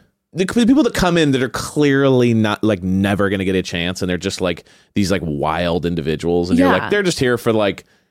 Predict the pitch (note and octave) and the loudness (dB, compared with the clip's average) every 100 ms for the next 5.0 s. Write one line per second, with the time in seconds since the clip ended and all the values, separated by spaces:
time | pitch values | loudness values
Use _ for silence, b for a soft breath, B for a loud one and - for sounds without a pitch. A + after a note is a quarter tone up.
0 | _ _ _ _ _ B2+ D#3+ C#3+ D3 B2 | _ _ _ _ _ -6 -4 0 -2 0
1 | C3 G#2 G2+ G#2 E2 B1+ - D#2+ F#2+ B3 | -2 0 0 0 0 -2 -6 -2 2 2
2 | G#3+ - - A#3 - E3 - C#3 D#3+ - | 0 -4 -2 2 2 2 0 0 0 -4
3 | G#2+ A2+ G#2+ F#2 D#2+ C2+ - - B3 E4+ | -2 2 2 2 0 -4 -6 -4 -2 0
4 | F4 C4+ G#3+ F#3+ F#3+ G#3 A3+ G#3+ G3 F3 | 0 2 2 0 0 0 2 2 0 -4